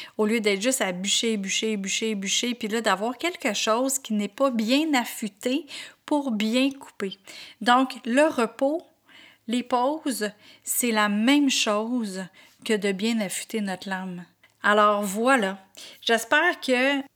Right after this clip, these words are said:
c'est quelque chose que vous allez prendre le temps de réfléchir, surtout que là, on vient de vivre quand même quelque chose d'assez extraordinaire, là. Mais si vous avez été enseveli quand même à essayer de faire des choses, réfléchissez à ça.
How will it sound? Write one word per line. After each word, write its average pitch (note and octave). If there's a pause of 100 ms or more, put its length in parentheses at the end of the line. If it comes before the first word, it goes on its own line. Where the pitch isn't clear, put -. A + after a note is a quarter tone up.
c'est A#3
quelque C4+
chose -
que A3+
vous G3
allez G#3+
prendre E4+
le B3
temps B3+
de B3
réfléchir, G#3
surtout C4+
que C4+
là, A3+
on C4
vient B3
de A3
vivre G#3
quand G3+
même G#3+
quelque G3
chose A#3
d'assez G3+
extraordinaire, G3+
là. A#3+ (640)
Mais A3
si -
vous C#4
avez G#3+
été B3+ (240)
enseveli A#3
quand G#3
même G#3+
à -
essayer G#3
de F#3+
faire B3+
des A3
choses, A3+ (420)
réfléchissez B3
à F#3
ça. F#3+